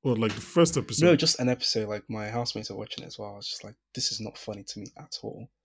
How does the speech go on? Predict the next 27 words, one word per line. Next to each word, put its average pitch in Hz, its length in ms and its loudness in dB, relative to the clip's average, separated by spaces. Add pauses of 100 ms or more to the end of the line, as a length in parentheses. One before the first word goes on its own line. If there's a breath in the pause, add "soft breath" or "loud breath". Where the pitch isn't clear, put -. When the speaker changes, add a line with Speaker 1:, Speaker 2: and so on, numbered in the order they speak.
(920 soft breath)
Speaker 2:
Like, 110 140 -4
this 135 160 2
is 120 120 -2
just - 240 2
not 123 240 4
my 107 180 -6
brand 113 320 -2
of - 100 -16
comedy." 107 400 -8 (640)
But 170 400 8 (240)
I 123 120 6
watched - 420 2
Coming 139 240 0
to 120 100 -2
America, 120 680 -2 (580)
the 113 60 -8
first 156 360 6
one, 120 380 -4 (680)
with 113 100 -12
the 113 60 -12
fam 135 280 2
and 113 100 0
I. 107 200 0
That 135 160 8
was 107 140 -6
really 113 160 -6
funny. 101 400 -12